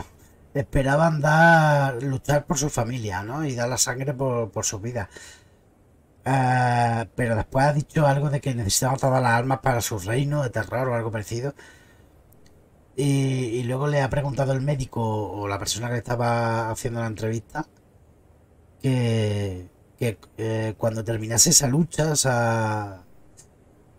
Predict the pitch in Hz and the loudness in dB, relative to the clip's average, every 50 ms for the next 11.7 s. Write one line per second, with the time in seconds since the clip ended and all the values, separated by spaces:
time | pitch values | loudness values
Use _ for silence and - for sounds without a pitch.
0 | - - - 110 - - - 123 113 - 113 101 - - 127 - - - 160 165 | -16 -8 -4 -4 -2 -2 -2 -2 -2 -4 -6 -4 -4 -4 -6 -6 -2 0 0 0
1 | 160 - 135 120 - 131 131 139 147 151 151 151 143 - - 120 120 139 151 139 | 0 0 -2 -2 0 0 2 2 2 4 4 2 2 2 0 -2 -2 0 -2 -2
2 | 110 107 113 110 101 - 120 104 107 123 156 180 165 - 139 120 113 110 107 101 | -2 -4 -4 -4 -4 -6 -6 -6 -4 -4 -4 -4 -4 -2 -2 0 0 0 0 -2
3 | - 101 98 98 95 82 85 - - _ _ _ _ - - 113 110 - - 107 | -4 -4 -4 -6 -8 -10 -12 -20 -20 _ _ _ _ -20 -18 -18 -16 -16 -16 -12
4 | - 104 98 87 82 82 85 90 98 101 101 90 87 85 90 90 92 87 87 - | -8 -8 -8 -8 -10 -12 -12 -12 -12 -12 -12 -12 -12 -14 -12 -12 -12 -12 -14 -16
5 | - - - - _ _ _ _ _ - _ _ _ _ _ _ _ _ _ - | -20 -20 -20 -20 _ _ _ _ _ -20 _ _ _ _ _ _ _ _ _ -20
6 | _ _ - _ - _ _ - - 95 117 147 - - - 117 110 - - 107 | _ _ -20 _ -20 _ _ -20 -16 -12 -12 -12 -12 -12 -10 -10 -8 -4 -4 -2
7 | 101 101 95 95 90 - - - - - _ _ _ - - _ _ - _ - | -2 -2 -4 -4 -6 -8 -10 -14 -20 -20 _ _ _ -20 -20 _ _ -20 _ -20
8 | - - - 98 110 117 107 98 90 87 92 104 101 - - - - - - _ | -20 -14 -10 -8 -6 -4 -4 -4 -4 -6 -6 -8 -6 -4 -4 -4 -4 -8 -16 _
9 | _ - - - _ - - - - - - - - 120 135 139 139 113 101 113 | _ -20 -20 -20 _ -20 -20 -20 -20 -20 -20 -10 -8 -6 -4 -4 -4 -4 -4 -4
10 | 113 117 113 120 131 131 131 123 110 107 107 101 101 110 117 117 113 123 110 104 | -4 -4 -4 -4 -2 -2 -2 -2 -2 -4 -6 -8 -6 -4 -2 -2 -2 -2 -4 -4
11 | 120 120 127 135 139 139 135 135 139 135 135 156 156 | -4 -4 -4 -2 -2 -2 -2 -2 -2 -2 -2 -4 -6